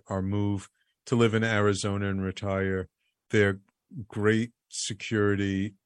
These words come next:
in our lives. We're able to contribute to our church, help out our daughter's families for Habitat for Humanity in August. Wonderful, Patty. You see, even the choice to work with a financial planner, you see,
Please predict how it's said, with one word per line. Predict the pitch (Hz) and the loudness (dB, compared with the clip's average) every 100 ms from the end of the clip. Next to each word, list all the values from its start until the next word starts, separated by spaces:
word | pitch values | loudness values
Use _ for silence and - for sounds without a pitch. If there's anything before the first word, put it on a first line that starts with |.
| _ | _
in | 110 104 | -4 0
our | 98 | 0
lives. | 95 92 87 | 0 -2 -4
We're | 98 104 | -6 -4
able | 110 101 101 | -2 -2 -4
to | |
contribute | 107 98 104 95 95 - | -6 -8 -6 -4 -6 -6
to | 90 | -8
our | 85 | -8
church, | - - 120 113 110 - | -8 -4 0 2 0 -4
help | 101 92 101 | -8 -8 -6
out | 92 | -6
our | 85 | -6
daughter's | 85 113 107 107 104 101 - _ _ _ - | -4 -2 0 0 0 -2 -8 _ _ _ -18
families | - 120 107 104 104 104 101 101 - - _ _ _ _ _ _ _ _ _ _ _ | -6 -2 0 0 0 0 -2 -4 -8 -14 _ _ _ _ _ _ _ _ _ _ _
for | - 92 | -4 -2
Habitat | 98 95 95 98 95 | -2 -4 -4 -6 -6
for | 107 | -8
Humanity | 87 98 90 90 87 87 85 | -8 -8 -8 -8 -10 -10 -10
in | 90 | -12
August. | 92 80 82 78 - | -14 -14 -14 -14 -6
Wonderful, | 101 98 90 - 82 | -2 -2 -4 -8 -12
Patty. | 87 82 85 82 _ _ _ _ _ _ _ _ - - - - | -12 -14 -14 -18 _ _ _ _ _ _ _ _ -20 -20 -12 -6
You | 127 | -2
see, | 160 - | -2 -4
even | 151 175 196 | -4 0 2
the | - | 2
choice | - 117 131 - - | 0 2 2 2 -4
to | - | -4
work | 101 113 - | 2 2 2
with | 101 | -2
a | 82 | -2
financial | 98 87 92 95 - 87 | -10 -8 -6 -4 -6 -10
planner, | - 90 92 76 - _ _ _ _ _ _ _ _ _ _ _ | -12 -10 -10 -14 -20 _ _ _ _ _ _ _ _ _ _ _
you | 117 | -4
see, | - 143 | -2 -2